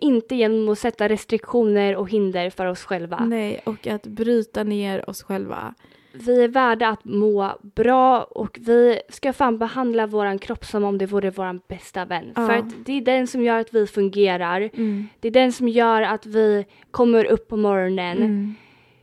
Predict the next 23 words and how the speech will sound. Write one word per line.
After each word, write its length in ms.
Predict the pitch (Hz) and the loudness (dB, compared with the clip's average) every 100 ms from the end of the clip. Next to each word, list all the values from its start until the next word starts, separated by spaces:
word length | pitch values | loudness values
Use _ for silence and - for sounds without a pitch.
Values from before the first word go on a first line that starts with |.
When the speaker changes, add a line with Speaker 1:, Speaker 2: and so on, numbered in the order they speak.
| _ _ _ _ _ _ | _ _ _ _ _ _
Speaker 1:
Och 300 | 247 240 233 220 185 _ _ | 0 2 2 0 -4 _ _
ändå 340 | - 262 233 277 | 0 2 4 4
är 140 | 233 | 4
det 120 | 214 | 2
den 360 | 202 208 196 196 | 2 2 0 -2
som 180 | 220 208 | -6 -2
vi 160 | 202 | -2
behandlar 540 | 202 208 214 190 190 190 | -2 -2 -2 -2 -2 -4
som 460 | - 190 185 - - _ _ | -4 -4 -4 -8 -16 _ _
sämst. 580 | - - 208 180 - - 247 | -14 -8 -8 -8 -14 -14 -6
Speaker 2:
Ja. 280 | 233 208 220 226 _ - | -4 -4 -8 -16 _ -2
Speaker 1:
Och 320 | 247 240 220 - - | 4 4 4 -2 2
är 260 | 277 277 | 4 4
man 380 | 262 240 226 226 | 4 4 4 4
i, 480 | - - 220 214 208 | 2 4 6 8 6
eh, 580 | 208 208 196 196 _ - | 6 2 0 -4 _ -4
behandling 480 | 226 240 247 302 294 | 0 0 0 -2 -2
just 220 | 285 - | -4 -6
nu, 280 | 262 294 370 427 | -4 0 -2 -2
Speaker 2:
Ja. 320 | 240 220 208 220 | -4 -4 -6 -4
Speaker 1:
ehm, 600 | 233 220 220 214 214 226 - _ _ _ _ _ _ - | 0 2 4 2 0 -4 -12 _ _ _ _ _ _ -6
och, 500 | 240 220 - _ - | -2 -2 -4 _ -2
eh, 260 | 220 208 | 0 0